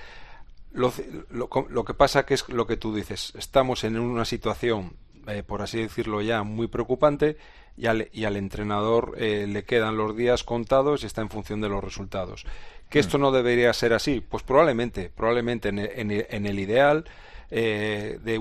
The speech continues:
Speaker 1: de cualquier club, de cualquier trabajo, esto no debería ser así. Y llevamos con esta historia,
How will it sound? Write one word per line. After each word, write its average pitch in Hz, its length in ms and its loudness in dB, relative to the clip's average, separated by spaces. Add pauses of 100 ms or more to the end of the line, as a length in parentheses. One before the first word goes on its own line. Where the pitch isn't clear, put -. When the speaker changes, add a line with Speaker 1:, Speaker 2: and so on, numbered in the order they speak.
(140)
Speaker 1:
de 117 140 -2
cualquier 110 400 0
club, 135 240 2
de 117 80 4
cualquier 110 320 -2
trabajo, 123 340 4
esto 123 160 -4
no 117 140 0
debería 110 440 4
ser 110 200 -2
así. 113 420 -2
Y 107 120 -8
llevamos 113 420 -2
con 117 180 0
esta 117 220 0
historia, 123 560 2